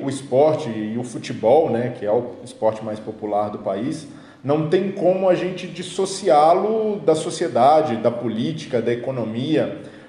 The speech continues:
porque quando a gente tenta explicar o fu-, um fenômeno como o futebol só pelo campo bola, só pelo que acontece lá dentro, a gente perde uma dimensão enorme e a gente não entende de fato por que as coisas acontecem.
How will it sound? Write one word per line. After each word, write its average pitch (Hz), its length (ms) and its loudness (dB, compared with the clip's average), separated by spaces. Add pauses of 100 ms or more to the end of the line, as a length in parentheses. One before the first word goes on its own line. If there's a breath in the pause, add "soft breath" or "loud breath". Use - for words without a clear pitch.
porque 165 240 0
quando 208 320 2
a 196 40 4
gente 180 280 -4
tenta 180 260 0
explicar 139 1120 0
o 127 40 -6
fu-, 156 320 -6
um 135 120 -6
fenômeno 185 720 4
como - 220 -2
o - 20 -2
futebol 113 560 -2
só 170 320 2
pelo 165 480 2
campo 156 320 -2
bola, 127 720 4 (200 loud breath)
só 156 200 4
pelo 165 220 2
que 165 80 2
acontece 147 600 0
lá 139 160 6
dentro, 113 640 -2 (400 loud breath)
a 196 100 4
gente 220 220 -2
perde 226 320 6
uma 233 160 2
dimensão 214 580 0
enorme 208 460 6
e 151 60 4
a 139 40 4
gente 180 260 0
não 226 140 2
entende 226 460 0
de 175 120 -2
fato 139 380 2
por - 140 -6
que 143 80 -2
as 131 120 0
coisas 123 300 -2
acontecem. 123 640 -2